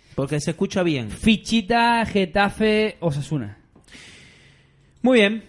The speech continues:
Speaker 1: Eh, voy a ir con David Soria en el Getafe y Monzó dice lo mismo.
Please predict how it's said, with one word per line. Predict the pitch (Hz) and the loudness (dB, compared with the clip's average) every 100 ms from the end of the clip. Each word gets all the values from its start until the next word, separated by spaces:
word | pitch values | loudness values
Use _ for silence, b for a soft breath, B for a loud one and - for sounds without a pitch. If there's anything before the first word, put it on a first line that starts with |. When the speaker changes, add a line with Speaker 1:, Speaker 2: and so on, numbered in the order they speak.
| _ _ - | _ _ -4
Speaker 1:
Eh, | 160 160 | 0 2
voy | 180 | 2
a | 226 | 2
ir | 226 | 2
con | 214 | -2
David | 185 180 180 | -2 -2 -2
Soria | 208 220 240 - - - | 0 0 0 -4 -10 -4
en | 156 | -2
el | 151 | 0
Getafe | 165 147 196 - - - _ _ | -2 -4 -4 -4 -8 -12 _ _
y | 151 151 147 143 143 | -2 0 0 0 -2
Monzó | 147 165 160 208 | 0 -2 0 -2
dice | 208 170 | -2 -2
lo | 143 | -2
mismo. | 123 104 92 | -4 -4 -6